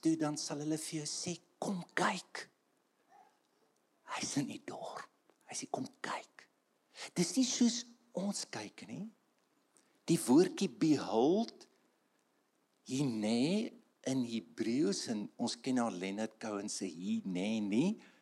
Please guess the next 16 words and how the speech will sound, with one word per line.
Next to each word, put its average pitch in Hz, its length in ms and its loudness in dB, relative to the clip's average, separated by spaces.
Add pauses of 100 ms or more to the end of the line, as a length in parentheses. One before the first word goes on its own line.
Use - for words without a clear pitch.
(240)
"Hier 87 300 -4
is 139 260 -6
ek, - 220 -14
Here. 143 480 -10 (1500)
Ek - 220 -10
is - 320 -6 (360)
teenwoordig." 104 760 -2
Die 117 140 -2 (140)
woord 113 380 -2
beteken 101 720 -6
letterlik 135 800 -6 (1800)
bos. - 800 -4 (220)
Stop. - 500 -12 (2500)
Weet - 240 2
jy 113 140 2
hoekom? 147 400 -2